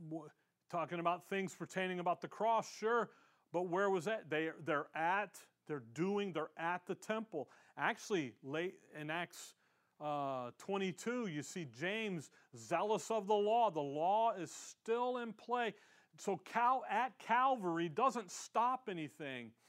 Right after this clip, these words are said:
It's by Calvary that that law was nailed and taken care of. And that's what Paul come, again, you gotta think, think down through this a little technical.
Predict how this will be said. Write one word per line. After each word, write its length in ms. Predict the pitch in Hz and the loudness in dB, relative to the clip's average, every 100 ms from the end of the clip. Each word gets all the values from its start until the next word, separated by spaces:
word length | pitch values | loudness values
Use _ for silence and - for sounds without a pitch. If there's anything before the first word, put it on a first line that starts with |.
| _ _ | _ _
It's 320 | 185 180 - - _ _ 135 123 | -2 -2 -2 -16 _ _ -18 -2
by 480 | 190 220 269 294 269 | 2 4 4 2 2
Calvary 880 | - 208 175 147 123 123 123 135 135 _ _ _ _ _ _ 147 | -2 2 4 2 0 -6 -4 -4 -6 _ _ _ _ _ _ 0
that 220 | 160 - | 0 4
that 180 | 175 180 | 2 4
law 300 | 175 175 165 | 4 6 4
was 240 | 156 131 | 0 -4
nailed 520 | 165 160 156 151 147 - | -4 -2 0 -2 -4 -8
and 180 | 151 135 | -10 -8
taken 340 | 165 143 143 | -8 -6 -10
care 300 | 127 156 143 | -8 -6 -4
of. 160 | 131 123 | -6 -6
And 160 | 160 170 | -8 -4
that's 260 | 214 247 | -2 -2
what 220 | 214 185 151 | -2 -2 -4
Paul 800 | - 208 233 226 147 123 151 170 _ _ _ _ _ _ | -4 0 2 4 4 2 -2 -8 _ _ _ _ _ _
come, 300 | - 196 214 | -2 0 0
again, 380 | 170 190 190 226 | -4 -4 -6 -6
you 80 | 185 | -4
gotta 240 | 214 214 165 _ - | -2 -2 -4 _ -8
think, 180 | 214 196 220 202 - | -8 -8 -14 -18 -10
think 180 | 208 185 | -10 -6
down 240 | 214 190 | -4 -4
through 200 | 175 208 | -4 -8
this 340 | 185 185 - - | -4 -4 -4 -8
a 60 | 170 | -4
little 240 | 180 170 | 0 0
technical. 720 | - 226 226 220 165 165 143 | 0 -2 -2 -4 -6 -2 -2